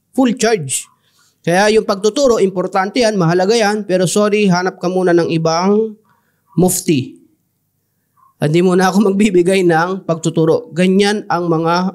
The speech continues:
ulama sa buwan ng Ramadan. Yung talagang dinadala nila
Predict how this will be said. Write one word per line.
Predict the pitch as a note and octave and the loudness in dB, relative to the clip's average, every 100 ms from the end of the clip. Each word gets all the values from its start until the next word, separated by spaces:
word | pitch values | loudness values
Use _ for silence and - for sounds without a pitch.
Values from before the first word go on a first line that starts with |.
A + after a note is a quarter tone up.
| F3+ | 0
ulama | F#3+ E3+ E3 - | 2 2 0 -2
sa | D#3+ | -4
buwan | D#3 D#3 D3+ | 0 0 0
ng | D3 | -2
Ramadan. | D3 C#3+ C3 B2 - _ _ _ _ _ _ _ | -2 -2 -4 -6 -12 _ _ _ _ _ _ _
Yung | D3 E3+ F3+ F3+ F3 | 0 2 2 -2 -4
talagang | E3 E3+ E3+ E3+ E3+ E3 E3 D#3+ D3+ - - - _ _ _ _ | -4 -2 -2 -4 -4 -6 -6 -8 -8 -8 -10 -14 _ _ _ _
dinadala | D#3+ F#3 G#3+ G3 G3 F#3+ | 0 2 0 0 0 0
nila | F#3 F#3 G#3+ D#3+ A#2+ | -2 0 0 -2 -6